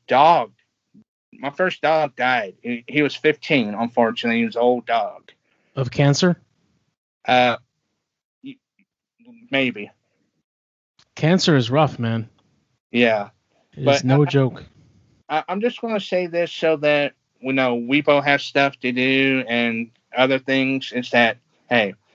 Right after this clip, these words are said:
Speaker 1: I am so sorry, Chris, if, if I was being a total jerk and an asshole towards you, and that, hey, I'll go on, I'll go on my Twitter. I will firstly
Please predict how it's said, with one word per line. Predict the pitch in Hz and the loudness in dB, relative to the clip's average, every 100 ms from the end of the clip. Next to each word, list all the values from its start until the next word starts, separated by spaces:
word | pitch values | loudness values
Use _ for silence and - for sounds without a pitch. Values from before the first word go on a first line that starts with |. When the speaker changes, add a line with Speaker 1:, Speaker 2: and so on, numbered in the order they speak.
| _ _ _ | _ _ _
Speaker 1:
I | 135 175 | 0 2
am | 202 185 160 | 2 -2 -8
so | - 175 | -8 -8
sorry, | 175 - 156 156 156 | -6 0 2 2 0
Chris, | - - 170 165 - - - _ | -10 -4 -4 -4 -8 -14 -18 _
if, | 127 123 _ _ | -6 -6 _ _
if | 131 123 | -10 -4
I | 127 143 | 2 2
was | 156 151 | 2 -2
being | - 147 147 143 143 139 - - | -4 -2 0 0 -2 -4 -10 -6
a | 117 | -6
total | 110 - 143 143 | -4 0 2 2
jerk | 135 127 131 131 127 | 0 2 2 2 -2
and | 110 | -4
an | 101 | -4
asshole | 117 120 127 - 139 | -2 0 0 0 0
towards | 135 143 151 - | 0 2 2 0
you, | 156 156 156 _ _ - _ _ | -2 -2 -4 _ _ -20 _ _
and | 123 123 127 | -4 -2 2
that, | 127 123 - | 2 0 -2
hey, | 131 107 127 151 _ _ - | -6 -4 -8 -14 _ _ 0
I'll | 165 | 0
go | - 196 | 2 0
on, | 233 220 220 139 | 0 -2 -8 -8
I'll | 147 151 | -8 -6
go | 170 | -6
on | 190 | -6
my | 214 233 | -6 -10
Twitter. | - 196 185 190 190 - _ _ _ _ _ _ _ | -4 -2 0 0 -4 -6 _ _ _ _ _ _ _
I | 113 127 | 0 0
will | 127 123 117 - _ _ _ _ | 2 0 -2 -10 _ _ _ _
firstly | - 180 190 - 196 190 185 175 | 0 0 0 -4 -6 -4 -6 -8